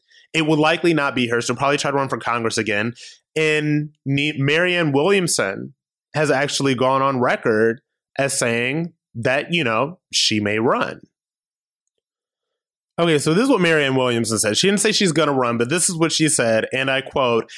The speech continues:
"I think the president will definitely face a challenger in twenty twenty-four. The yearning to make government actually work for the people again is so intense now, and yes, absolutely, someone will emerge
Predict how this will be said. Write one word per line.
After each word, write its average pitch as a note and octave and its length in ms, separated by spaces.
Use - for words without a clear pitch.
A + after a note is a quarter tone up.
"I B2+ 140
think E3+ 260
the F#3 60
president D#3+ 600
will A#2+ 200
definitely F3 600
face D3 260
a C#3 80
challenger B2 540
in A#2 160
twenty A#2+ 260
twenty-four. A#2 600
The A#2+ 100
yearning D#3 420
to E3 140
make C3 380
government C#3+ 500
actually C3+ 400
work B2 260
for - 100
the A#2+ 100
people B2 340
again A#2 360
is C3 180
so D3+ 200
intense D#3 400
now, B2 380
and C3 180
yes, C#3+ 400
absolutely, C#3 640
someone C3+ 380
will C#3 140
emerge B2+ 580